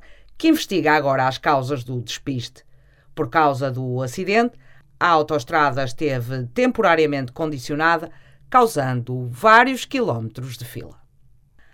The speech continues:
A Câmara de Famalicão aprovou a primeira tranche do apoio anual atribuído às três corporações de bombeiros do concelho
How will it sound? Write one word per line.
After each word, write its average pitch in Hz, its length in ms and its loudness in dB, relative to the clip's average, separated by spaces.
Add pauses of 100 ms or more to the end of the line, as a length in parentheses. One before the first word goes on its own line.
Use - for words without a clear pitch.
(600)
A 285 80 4
Câmara 349 300 2
de 285 80 -4
Famalicão 254 680 4
aprovou 190 520 0
a 165 80 6
primeira 220 440 2
tranche 196 680 2
do 156 280 2
apoio 196 460 6
anual 165 420 4
atribuído 160 680 -2
às 135 200 2
três 233 360 4
corporações 165 640 -6
de 131 220 -6
bombeiros 170 560 0
do 147 100 -6
concelho 160 560 -2